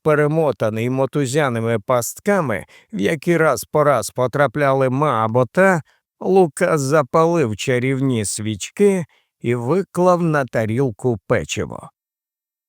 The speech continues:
"А це що?" Ма зацікавилась усіма деталями дійства.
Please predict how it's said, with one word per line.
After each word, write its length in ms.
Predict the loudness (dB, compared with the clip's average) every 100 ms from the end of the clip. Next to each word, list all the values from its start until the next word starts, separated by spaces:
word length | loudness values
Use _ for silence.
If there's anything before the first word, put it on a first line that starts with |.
| _
"А 280 | 2 4 4 0
це 520 | -4 0 4 4 2
що?" 500 | -2 -2 0 -2 -6 -14 _ _ _ _
Ма 380 | -4 0 0 0
зацікавилась 1120 | 2 2 2 0 -2 2 2 2 2 0 0
усіма 540 | -2 0 0 2 2
деталями 640 | 2 0 0 0 0 2 0
дійства. 680 | -2 -4 -6 -8 -10 -14